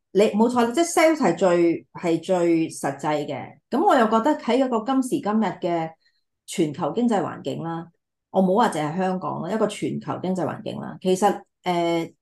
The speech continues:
你返到，即刻返到生意係好重要，因為即係之前啲嘢要趕返，即係之前 slow down 咗嘅嘢，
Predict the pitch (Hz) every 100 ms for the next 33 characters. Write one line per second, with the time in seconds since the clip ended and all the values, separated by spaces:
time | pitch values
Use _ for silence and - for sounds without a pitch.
0 | _ - 190 208 - 285 285 269 269 -
1 | 294 262 269 240 226 220 226 196 165 151
2 | 175 160 143 143 139 151 220 233 240 262
3 | 247 - 131 123 - 226 208 165 165 165
4 | 139 143 180 196 190 190 190 190 185 -
5 | _ _ _ - 214 - _ _ _ _
6 | _ - 233 139 139 190 196 190 175 165
7 | 139 139